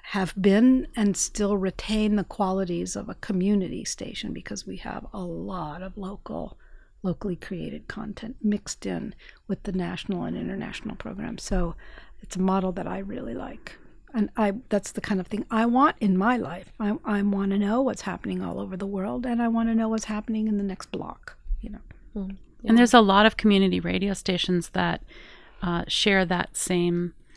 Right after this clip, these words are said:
Speaker 3: philosophy. Uh, for example, the one that, that was in my town, we were, um, one of the first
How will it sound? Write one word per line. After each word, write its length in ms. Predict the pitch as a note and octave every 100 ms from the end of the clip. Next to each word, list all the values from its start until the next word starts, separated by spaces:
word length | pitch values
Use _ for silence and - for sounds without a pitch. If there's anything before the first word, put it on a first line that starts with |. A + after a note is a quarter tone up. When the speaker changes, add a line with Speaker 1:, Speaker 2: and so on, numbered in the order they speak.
| - - -
Speaker 3:
philosophy. 800 | F#3+ F3+ F#3 - F#3+ F#3 F3 - -
Uh, 340 | F3 E3+ E3
for 180 | - F#3+
example, 500 | F3 F3+ F3+ F#3 F3+
the 100 | F3+
one 420 | F3 E3+ E3 E3 -
that, 280 | - F3 - -
that 220 | E3+ -
was 200 | E3 - -
in 200 | F3 E3+
my 220 | F3 A#3+
town, 420 | - E3+ E3+ F3 - - - - -
we 420 | F3+ F#3+ G3+ A3 -
were, 560 | G3 G3+ G3+ G3+ G3 -
um, 340 | F#3 F#3 F#3
one 160 | F3+ G3
of 120 | F#3+
the 80 | F#3
first 560 | - F#3+ F#3+ - -